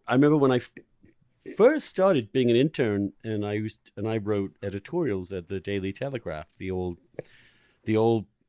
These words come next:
newspaper in London, and the thrill I had of getting on the train the next morning from where I grew up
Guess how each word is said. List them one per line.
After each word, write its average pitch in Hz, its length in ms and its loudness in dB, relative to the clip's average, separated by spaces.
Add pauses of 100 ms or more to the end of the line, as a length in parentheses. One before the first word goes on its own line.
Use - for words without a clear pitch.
newspaper 110 520 -2
in 98 120 0
London, 110 480 2
and 101 680 -2 (500)
the 127 100 0
thrill 226 460 0
I 135 120 6
had 131 480 2
of 117 140 -8
getting 139 320 2
on 123 140 4
the 107 80 -2
train 123 540 -2
the 101 80 0
next 101 300 -4
morning 101 380 -4
from 90 380 -8
where 95 240 -6
I 87 80 -6
grew 90 340 -6
up 80 160 -10